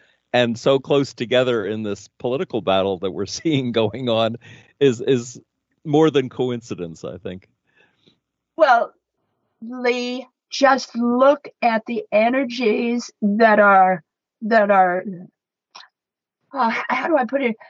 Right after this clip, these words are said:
Speaker 2: The, the energies that are occurring now. Yes, we're, we're, we're getting a, a real dose of it right now next week. Yeah,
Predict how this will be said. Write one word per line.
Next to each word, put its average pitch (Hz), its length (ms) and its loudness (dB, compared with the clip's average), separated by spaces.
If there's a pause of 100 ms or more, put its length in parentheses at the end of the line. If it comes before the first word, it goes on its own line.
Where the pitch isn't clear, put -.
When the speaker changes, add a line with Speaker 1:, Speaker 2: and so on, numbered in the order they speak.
(140)
Speaker 2:
The, 247 420 4 (100)
the 226 480 -4
energies 277 400 0
that 262 140 2
are 214 180 6
occurring 233 640 -2
now. 202 400 -10 (920)
Yes, 247 600 2
we're, 233 220 -6
we're, 220 220 -4
we're 208 120 -2
getting 247 440 -6
a, 214 180 0
a 202 80 2
real 240 500 -2
dose 254 640 -2
of 208 160 -2
it 214 120 -2 (100)
right 220 340 -4
now 220 240 -6
next 226 340 -6
week. 233 340 -4 (360)
Yeah, - 260 0